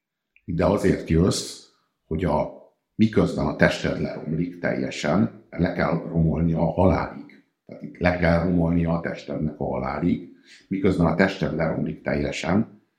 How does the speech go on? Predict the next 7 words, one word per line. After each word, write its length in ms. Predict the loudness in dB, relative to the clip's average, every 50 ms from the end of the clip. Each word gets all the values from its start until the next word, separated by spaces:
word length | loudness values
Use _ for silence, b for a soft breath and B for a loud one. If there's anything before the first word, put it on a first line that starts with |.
| _ _ _ _ _ _
mi, 540 | 0 4 6 6 8 8 8 6 4 2 -4 -12 -18 -20 _ _ _ _ _ _ _
a 120 | _ -18 -18 -18 -18 -20 _ _ _
hospice, 680 | -6 -4 -4 -4 -2 0 2 2 2 0 -6 -10 -14 -16
a 20 |
szolgálat, 840 | -18 -16 -12 -8 -4 -2 0 0 2 4 4 4 4 2 -6 -12 -16 _ _ _ _ _ _ _ _ _ _ _ _ _ _ _ _ _ _ _ _
az 320 | -4 -2 -2 -2 -4 -2 2
atmant, 580 | 2 2 2 4 4 6 6 8 6 6 4